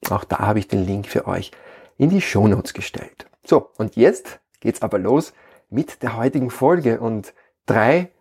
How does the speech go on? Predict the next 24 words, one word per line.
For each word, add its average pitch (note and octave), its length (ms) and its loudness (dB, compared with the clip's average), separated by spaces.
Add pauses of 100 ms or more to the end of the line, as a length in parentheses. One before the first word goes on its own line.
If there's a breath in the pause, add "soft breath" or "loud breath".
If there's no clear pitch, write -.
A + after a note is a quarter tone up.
starken C#3 500 -4
Tools, - 720 -6
um G#2+ 160 -4
in G2 120 -4
schwierigen C#3+ 440 -2
Zeiten A2+ 540 -4 (440 loud breath)
positiv G2+ 400 0
zu - 120 -10
bleiben. - 260 -10 (2250 loud breath)
Ich - 80 -20
hab F#3+ 120 2
da F#3+ 80 6
immer F#3 160 4
so E3+ 80 6
das C#3+ 180 2
Bild C#3 380 -2
vor - 280 -2
Augen E3 460 -2 (260 soft breath)
von - 220 -4
einem A2 380 -4 (120)
Wirbelsturm, A2+ 720 0 (1160)
der - 160 0
alles F3 340 2
aufwühlt A2 1040 0